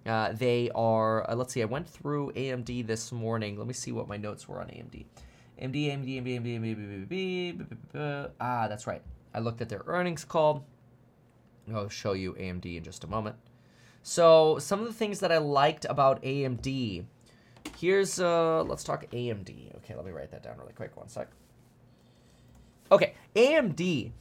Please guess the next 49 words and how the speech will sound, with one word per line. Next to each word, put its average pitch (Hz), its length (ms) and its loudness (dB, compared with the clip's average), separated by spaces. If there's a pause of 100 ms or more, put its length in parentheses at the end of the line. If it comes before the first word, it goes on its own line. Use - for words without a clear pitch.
(280)
Uh, 151 440 4
one 202 200 2
of 339 80 0
the 233 60 -6
things 247 180 -2
I 196 80 6
liked 170 300 4
about 147 260 4
here 170 340 0
was 131 220 0
the 131 80 -6
strong 190 420 4
gross 160 320 4
margins 139 520 2
that 127 180 0
they're 135 140 2
expecting 170 640 2
to 170 100 4
actually 147 320 0
grow 123 540 6
in 147 180 0
the 120 80 -2
second 170 460 -2
half 131 420 -2
of 127 60 -8
the 110 80 -2
year. 92 320 -6 (580)
Now, 156 180 10
I 160 120 6
thought 170 180 6
that 165 140 6
was 156 100 0
interesting 185 420 -2
because 131 300 -2 (260)
if 131 220 0
you 208 260 0
are 160 220 8
investing 139 880 2
in 127 260 0
the 117 80 -2
chips 226 380 4
market, 123 440 4 (280)
I 160 100 8
think 233 300 0
you 254 160 0
kind 202 420 0
of 233 140 4
have 175 220 4
another 151 560 4